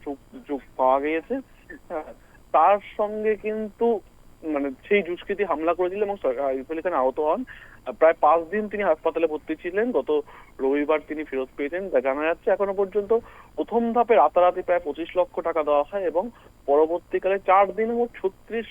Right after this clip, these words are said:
লক্ষ টাকা দেওয়া হয়। এক্ষেত্রেই প্রশ্ন উঠে যায়, বীমার ক্ষেত্রে, বিভিন্ন একাধিক বীমা সংস্থার ক্ষেত্রে আমরা দেখেছি যে দিনের পর দিন সাধারণ মানুষ, তারা কিন্তু বীমা সংস্থার টাকা পেতে তাদের রীতিমতো হয়রানি হতে হয়।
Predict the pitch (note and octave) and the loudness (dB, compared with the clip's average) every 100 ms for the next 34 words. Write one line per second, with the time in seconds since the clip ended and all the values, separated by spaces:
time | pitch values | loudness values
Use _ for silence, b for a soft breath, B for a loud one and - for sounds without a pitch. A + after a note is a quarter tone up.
0 | - F3+ - - A3+ A3+ F#3+ C3 A#2 A#2+ | -2 -2 -2 -6 -2 0 0 2 0 -2
1 | - B B B B - G#3+ B3 - C4+ | -8 B B B B -2 2 0 0 -4
2 | A#3+ A#3 A3+ G#3+ G#3 G3 D#3+ C3+ D#3+ F#3+ | -2 -4 -2 2 2 2 -4 -12 -2 0
3 | G#3+ G#3 F#3 - F#3 E3 F3 F#3+ C#3+ - | 2 0 -4 -2 -2 -2 -6 -2 0 2
4 | F#3 G#3 E3+ F3 F3 F3 E3+ E3+ D#3+ E3 | 0 0 -4 -6 -2 -2 -2 -4 -4 -2
5 | E3 E3 D#3 D3+ D#3 E3 D3 C#3+ D#3 D3+ | -2 -2 -4 -6 -6 -8 -6 -6 -6 -2
6 | D#3+ C#3+ D#3+ E3 B2+ C#3 C#3 C3+ B2+ F3+ | -2 -2 -8 -6 -2 -2 -2 -6 -4 -4
7 | G#3 - B B - C#3 D#3+ - F3+ F3 | -6 -12 B B 0 2 2 -2 -8 -8
8 | G3 D#3+ D3 D#3+ E3+ E3+ E3 E3 D#3 D3+ | -8 -8 -6 -4 -4 -4 -4 -2 0 0
9 | D#3+ D#3+ E3+ E3+ E3 - G#3+ A3+ A3 A3 | -2 -2 0 0 -2 -4 -2 0 2 4
10 | G3+ F#3+ E3 C3+ A#2+ A#2 | 4 2 -2 -4 -2 -2